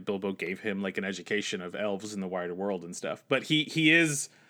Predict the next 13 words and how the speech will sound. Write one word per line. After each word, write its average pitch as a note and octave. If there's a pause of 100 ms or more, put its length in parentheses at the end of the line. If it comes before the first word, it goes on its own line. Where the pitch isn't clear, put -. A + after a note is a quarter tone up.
(220)
like, B2+
wise, A2
and A2+
he -
uses A#2
that A2
wisdom C#3
through B2+
his B2
journey A#2+
to -
learn A2
compassion. G2